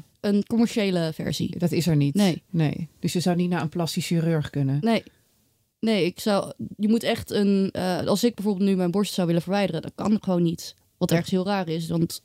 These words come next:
Speaker 1: iemand anders kan het dus wel zulke krijgen.
Speaker 2: Wat raar.
Speaker 1: Want, ehm, je moet dus een, eh, doktersverklaring hebben om je borst te mogen laten verwijderen.
Speaker 2: Oké, wacht even. Dus ik kan morgen wel zulke tieten nemen,
Speaker 1: Ja.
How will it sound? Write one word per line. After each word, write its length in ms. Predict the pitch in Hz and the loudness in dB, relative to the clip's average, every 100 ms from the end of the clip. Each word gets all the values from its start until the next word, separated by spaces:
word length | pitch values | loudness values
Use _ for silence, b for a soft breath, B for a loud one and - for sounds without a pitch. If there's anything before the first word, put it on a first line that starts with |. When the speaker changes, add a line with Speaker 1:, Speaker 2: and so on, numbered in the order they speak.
| _ | _
Speaker 1:
iemand 260 | - 190 - | -2 0 0
anders 200 | 180 - | -2 0
kan 120 | 175 | 0
het 100 | 165 | 0
dus 80 | 170 | 0
wel 300 | 180 165 - - B B B | 0 0 -6 -16 B B B
zulke 320 | - 220 220 | 4 6 6
krijgen. 540 | - 165 165 170 175 240 B B | 0 0 0 0 -2 -2 B B
Speaker 2:
Wat 120 | 165 | -4
raar. 260 | 156 185 285 | -2 -2 0
Speaker 1:
Want, 300 | 214 220 - | 2 2 -2
ehm, 520 | - 196 190 190 190 | -2 0 0 0 -2
je 120 | 190 220 | 2 4
moet 340 | 302 - - | 4 2 2
dus 320 | 190 175 - - | 4 4 -2 0
een, 340 | 175 170 165 | 4 4 2
eh, 380 | - 87 175 - - | 0 0 2 2 0
doktersverklaring 1200 | 165 208 - 277 - - - 269 254 240 208 202 | 4 2 4 0 0 -6 -10 -10 -4 -2 -2 -2
hebben 380 | 190 185 165 156 B B B B | 0 0 0 -4 B B B B
om 160 | 202 | 4
je 100 | 190 | 4
borst 300 | 175 180 - | 4 -2 -2
te 80 | - | -2
mogen 320 | 185 165 - | 0 0 -2
laten 300 | 156 160 160 | -2 -2 -2
verwijderen. 600 | - 165 156 156 156 151 - _ B B B B B _ | 0 0 2 2 0 -2 -4 _ B B B B B _
Speaker 2:
Oké, 320 | 202 165 143 | -4 0 0
wacht 180 | 151 160 | -2 0
even. 240 | 156 151 165 | 0 0 0
Dus 180 | 175 | -2
ik 120 | - 214 | -2 -2
kan 360 | 233 208 208 - | 2 2 2 -2
morgen 560 | - 196 196 190 - 175 | 0 2 2 0 0 2
wel 240 | 185 226 | 2 2
zulke 340 | 175 196 220 240 | 2 0 0 -2
tieten 300 | 233 262 269 | -2 0 0
nemen, 360 | 277 285 320 370 | 0 0 -2 2
Speaker 1:
Ja. 240 | 240 | 2